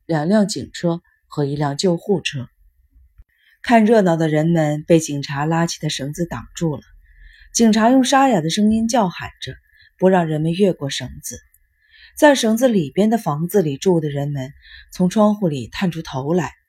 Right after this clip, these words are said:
观察着外边的情况。尤西现在站的位置上，还看不见那座失火的房子。躺在绳子外边的人们觉得没意思了，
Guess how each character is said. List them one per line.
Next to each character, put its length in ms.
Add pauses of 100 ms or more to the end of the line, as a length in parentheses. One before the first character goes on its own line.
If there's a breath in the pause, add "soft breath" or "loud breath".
(320 soft breath)
观 220
察 220
着 280 (140)
外 180
边 180
的 80
情 240
况。 220 (1000 soft breath)
尤 160
西 180
现 200
在 120
站 180
的 100
位 160
置 140
上， 260 (440 soft breath)
还 160
看 300
不 80
见 260
那 120
座 120
失 220
火 180
的 80
房 320
子。 220 (540 soft breath)
躺 200
在 80
绳 240
子 120
外 200
边 180
的 60
人 220
们 260 (140)
觉 120
得 120
没 160
意 260
思 180
了， 80